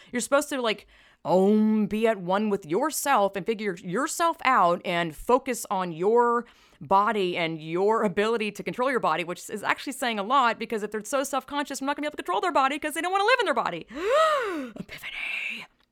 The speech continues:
Um, so let me continue that quote there. They say, "Though far from the tallest," which is total bullshit. You're obviously the tallest dude if we're talking about, if he's comparing himself to other women in the room, which he is, obviously. And then, and after that he says,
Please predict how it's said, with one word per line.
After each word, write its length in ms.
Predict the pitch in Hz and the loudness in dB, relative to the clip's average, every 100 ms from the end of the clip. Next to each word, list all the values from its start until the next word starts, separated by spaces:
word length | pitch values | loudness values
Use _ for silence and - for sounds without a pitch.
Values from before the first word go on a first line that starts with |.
| _ - | _ -4
Um, 640 | 202 185 180 170 165 165 - _ _ _ 220 | 0 2 2 2 0 -4 -12 _ _ _ -4
so 140 | 214 | -2
let 120 | 185 | 0
me 80 | 180 | -4
continue 340 | 180 180 170 165 | -6 -10 -6 -4
that 120 | 156 | -2
quote 160 | 160 | -2
there. 180 | 151 147 _ _ _ _ _ - - | -4 -6 _ _ _ _ _ -16 -8
They 100 | 185 | -4
say, 640 | - 160 165 160 156 156 _ - | -2 0 0 0 0 -4 _ -4
"Though 100 | 202 | -2
far 220 | 196 190 | 0 0
from 80 | 180 | 0
the 80 | 160 | -6
tallest," 360 | 156 147 160 - | -6 -6 -6 -8
which 140 | 180 | -16
is 60 | 175 | -10
total 180 | 233 | -8
bullshit. 320 | 147 - - - | -6 -8 -10 -8
You're 140 | 175 | -4
obviously 260 | 170 165 165 | -4 -6 -8
the 80 | |
tallest 420 | 160 147 147 147 - | -6 -4 -4 -8 -8
dude 220 | 151 147 | -6 -6
if 120 | - | -8
we're 60 | 151 | -8
talking 200 | 151 147 | -8 -4
about, 240 | 143 - | -6 -6
if 120 | - 185 | -10 -6
he's 160 | 165 | -6
comparing 260 | 180 165 156 | -6 -8 -8
himself 300 | 147 156 - | -8 -8 -6
to 180 | 147 143 | -6 -6
other 160 | 143 | -6
women 220 | 143 143 | -6 -6
in 40 | 139 | -6
the 60 | |
room, 180 | 135 135 | -6 -8
which 180 | 139 - | -10 -12
he 180 | 202 202 | -10 -4
is, 320 | 254 139 135 | 0 0 0
obviously. 420 | 160 143 139 151 _ - - - | -4 -4 -6 -12 _ -20 -20 -10
And 100 | 175 | -6
then, 100 | 180 | -4
and 300 | 165 160 160 | -2 -4 -6
after 220 | - 160 | -8 -4
that 80 | 160 | -2
he 80 | 156 | -2
says, 320 | 160 147 143 | -2 -4 -4